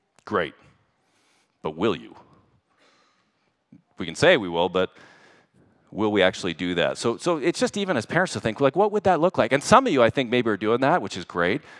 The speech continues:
but what would it look like for you to have a family technology fast? And I wouldn't recommend for, like, a month. Start with an afternoon, maybe.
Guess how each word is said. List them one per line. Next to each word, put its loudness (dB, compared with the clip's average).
but 2
what 4
would 2
it 2
look 0
like 2
for -10
you -2
to 0
have 4
a 0
family 2
technology 0
fast? -6
And 0
I 4
wouldn't -2
recommend 0
for, -8
like, -4
a -6
month. -12
Start -2
with -4
an -8
afternoon, -8
maybe. -20